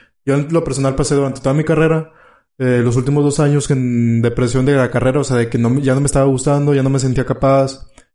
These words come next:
sentía que lo que aprendía no lo sabía bien. Eh, y pasa y, y, te digo, fueron dos años de sentirme así. Ya cuando te gradúas ya ves todo diferente a lo mejor. Puedes seguir <laughs> con depresión o no.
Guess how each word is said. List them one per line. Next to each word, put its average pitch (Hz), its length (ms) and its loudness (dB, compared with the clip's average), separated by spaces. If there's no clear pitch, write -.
sentía 123 200 0
que 147 80 0
lo 135 100 0
que 131 80 -4
aprendía 127 320 2
no 131 100 0
lo 131 200 2
sabía 127 240 2
bien. 135 400 0
Eh, 123 360 2
y 135 100 2
pasa 147 340 2
y, 160 40 2
y, 117 640 2
te 131 100 0
digo, 123 80 2
fueron 131 280 0
dos 151 160 0
años 151 260 2
de 139 80 2
sentirme 131 440 0
así. 151 260 0
Ya 120 100 0
cuando 156 160 0
te 156 80 0
gradúas 135 400 2
ya 127 140 2
ves 123 120 -2
todo 139 380 0
diferente 139 380 0
a - 20 0
lo 151 60 0
mejor. 165 600 0
Puedes 127 200 0
seguir 147 200 2
<laughs> - 0 -
con - 120 -2
depresión 151 380 0
o 151 60 0
no. 156 200 0